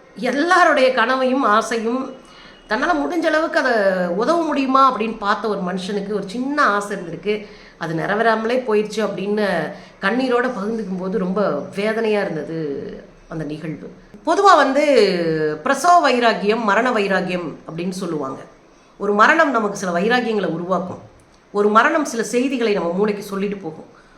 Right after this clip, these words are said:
ஒரு மரணம் சில பாடங்களை நமக்கு கற்றுக் கொடுக்கும். ஒரு மரணம் சில வாழ்க்கை வழிமுறைகளை கற்றுக் கொடுக்கும்.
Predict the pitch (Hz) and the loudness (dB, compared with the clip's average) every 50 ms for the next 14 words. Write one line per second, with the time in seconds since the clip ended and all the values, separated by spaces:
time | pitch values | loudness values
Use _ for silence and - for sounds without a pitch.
0 | - - _ 196 214 233 233 226 226 233 269 302 311 311 311 302 - 247 220 - | -20 -14 _ 4 4 4 6 4 4 4 4 4 4 2 0 -2 0 0 0 2
1 | - 226 233 262 285 285 269 254 247 247 233 214 196 185 - - 196 185 - 247 | 4 4 6 6 4 4 0 0 0 0 0 -2 -4 -4 -4 -4 -4 -4 -4 -6
2 | 247 - 214 180 - - - - - - - - - - - _ - 185 214 226 | -4 -4 -4 -6 -6 -8 -12 -16 -18 -20 -20 -20 -20 -20 -20 _ 0 2 4 4
3 | 214 208 202 202 220 247 254 269 311 370 - - - - - _ _ _ _ _ | 4 4 6 6 6 6 4 4 2 0 -4 -8 -14 -20 -20 _ _ _ _ _
4 | _ - - 226 214 202 180 185 196 247 262 254 - 285 269 247 202 202 202 226 | _ -6 -2 0 0 2 4 6 6 4 4 0 -2 -4 -4 -2 0 0 0 0
5 | 262 262 262 254 220 196 196 214 220 - 190 - - 196 - 202 170 - - - | 0 0 0 0 0 0 0 -2 -2 -2 -4 -6 -6 -6 -6 -6 -8 -8 -8 -10
6 | - | -14